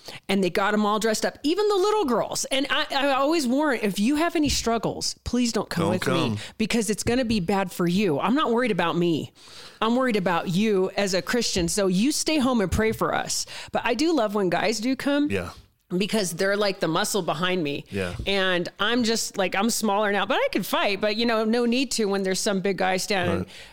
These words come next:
Speaker 1: you know, right behind. But I always say, you, you gotta understand everything. Now, if we're going after somebody with the police,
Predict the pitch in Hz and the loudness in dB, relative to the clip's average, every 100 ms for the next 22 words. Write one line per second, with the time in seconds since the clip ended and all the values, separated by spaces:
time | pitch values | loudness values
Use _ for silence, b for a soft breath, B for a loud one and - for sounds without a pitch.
0 | B 208 202 196 185 202 - 175 196 190 | B -2 0 2 0 0 0 0 2 2
1 | 175 170 185 190 202 196 - 196 175 190 | 2 0 2 2 2 0 0 0 0 -2
2 | 175 196 185 220 277 214 196 180 - 185 | -2 -4 0 0 0 0 0 0 0 0
3 | 170 170 165 165 156 160 180 185 - B | 0 -2 -2 -2 -2 0 0 0 -4 B
4 | B B 214 220 233 208 180 240 269 - | B B -2 0 2 2 2 2 2 0
5 | 202 202 214 - 190 185 170 180 170 156 | -2 -2 -2 0 2 2 2 0 -2 -2
6 | 196 202 254 147 - - - | 0 2 2 0 -2 -4 -6